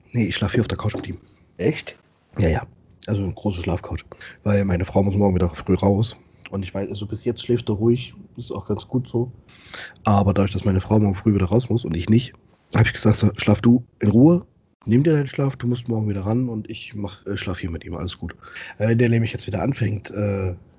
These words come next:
Speaker 1: er hat die, hat die Kotzerei gekriegt. <clears throat> Äh, dann loszulegen, dann ist er wenigstens eine Stunde wach. Und das will ich ihr dann wirklich nicht antun.
Speaker 2: Ja, das glaub ich.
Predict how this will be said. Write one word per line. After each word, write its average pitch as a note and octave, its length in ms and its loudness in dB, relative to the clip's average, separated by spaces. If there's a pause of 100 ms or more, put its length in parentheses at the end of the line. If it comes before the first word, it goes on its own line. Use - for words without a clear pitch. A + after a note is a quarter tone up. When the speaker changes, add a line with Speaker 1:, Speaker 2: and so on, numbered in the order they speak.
(120)
Speaker 1:
er - 140 -4
hat F#2+ 160 -4
die, F#2 280 -4 (260)
hat A#2 140 0
die - 20 -6
Kotzerei - 380 4
gekriegt. F2+ 420 0
<clears throat> - 60 2 (1040)
Äh, A#2+ 240 -6
dann G#2+ 140 -12
loszulegen, G#2+ 680 -2
dann G#2 180 -2
ist - 220 -4
er F#2 100 0
wenigstens G#2+ 380 2
eine F2+ 100 -6
Stunde F2 300 -4
wach. - 320 -4 (300)
Und F#2 240 -4
das - 160 -12
will G2+ 100 0
ich F2+ 140 -8
ihr F#2+ 80 -4
dann E2+ 180 -10
wirklich G2 280 -2
nicht - 200 -2
antun. - 300 -12 (720)
Speaker 2:
Ja, G#2 220 4 (100)
das F#2+ 220 -4
glaub F2+ 340 2
ich. - 200 -4